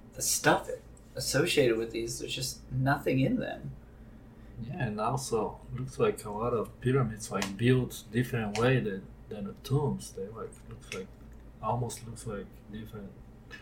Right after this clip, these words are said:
Speaker 2: technology or something. <laughs>
Speaker 1: So it makes you think, you know,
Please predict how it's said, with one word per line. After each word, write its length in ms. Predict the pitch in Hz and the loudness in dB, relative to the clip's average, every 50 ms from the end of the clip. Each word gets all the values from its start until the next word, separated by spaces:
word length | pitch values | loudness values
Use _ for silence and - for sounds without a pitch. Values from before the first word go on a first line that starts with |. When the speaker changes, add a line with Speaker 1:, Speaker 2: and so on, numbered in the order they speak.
| - - - - - | -16 -18 -18 -16 -16
Speaker 2:
technology 640 | - - - - 110 110 117 135 143 123 - 107 101 | -14 -10 -4 0 4 8 10 10 10 10 8 4 0
or 100 | 98 - | -2 -2
something. 560 | - - - 104 101 101 - - 117 117 131 - - | -4 -6 -6 -6 -8 -8 -8 -8 -4 -2 -2 -2 -2
<laughs> 240 | - - - - | -6 -12 -14 -10
Speaker 1:
So 260 | - - - 139 139 131 | -4 2 6 8 10 10
it 180 | 101 117 123 | 10 8 6
makes 280 | 123 127 127 127 - - | 4 2 2 0 0 -4
you 80 | - | -4
think, 400 | - - 147 143 131 - - - | -2 2 2 2 2 0 -2 -6
you 60 | - 107 | -6 -4
know, 260 | 110 104 107 - | -4 -4 -6 -6